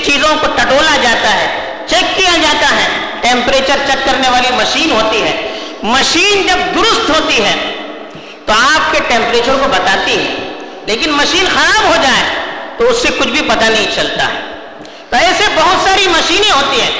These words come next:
سامان ٹٹولنے کی مشین ہوتی ہے، اب وہ مشین اچھی ہوتی ہے تو ایسے ٹٹولتے ہی ٹن سے آواز آ جاتی ہے اگر کوئی چیز اندر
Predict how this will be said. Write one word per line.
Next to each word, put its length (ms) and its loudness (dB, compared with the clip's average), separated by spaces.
سامان 600 2
ٹٹولنے 500 2
کی 120 0
مشین 360 0
ہوتی 340 0
ہے، 280 -4
اب 160 2
وہ 100 4
مشین 380 2
اچھی 300 0
ہوتی 260 2
ہے 140 2
تو 60 2
ایسے 440 2
ٹٹولتے 480 2
ہی 80 2
ٹن 260 2
سے 80 2
آواز 400 2
آ 100 2
جاتی 220 0
ہے 60 4
اگر 220 2
کوئی 240 2
چیز 180 -2
اندر 300 -2